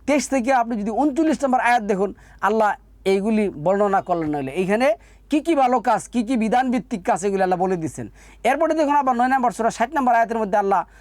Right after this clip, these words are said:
কীভাবে সম্পদ বন্টন করতে হবে, আবার আপনি নয় নম্বর, চার নম্বর সূরার ছত্রিশ নম্বর আয়াতের মধ্যে কাকে কাকে দিতে হবে, মা বাবার সাথে কীভাবে ব্যবহার করতে, এগুলি আল্লাহ বলে দিয়েছেন। আবার ছয় নম্বর সূরার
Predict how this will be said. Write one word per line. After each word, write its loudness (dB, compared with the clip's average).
কীভাবে 0
সম্পদ 0
বন্টন 0
করতে -2
হবে, 0
আবার 2
আপনি 0
নয় 2
নম্বর, 0
চার -2
নম্বর 0
সূরার 0
ছত্রিশ -4
নম্বর 0
আয়াতের 0
মধ্যে -2
কাকে 0
কাকে 0
দিতে -2
হবে, 0
মা 2
বাবার 2
সাথে -2
কীভাবে 2
ব্যবহার 0
করতে, -4
এগুলি 2
আল্লাহ 2
বলে 0
দিয়েছেন। -6
আবার 2
ছয় -2
নম্বর 0
সূরার 0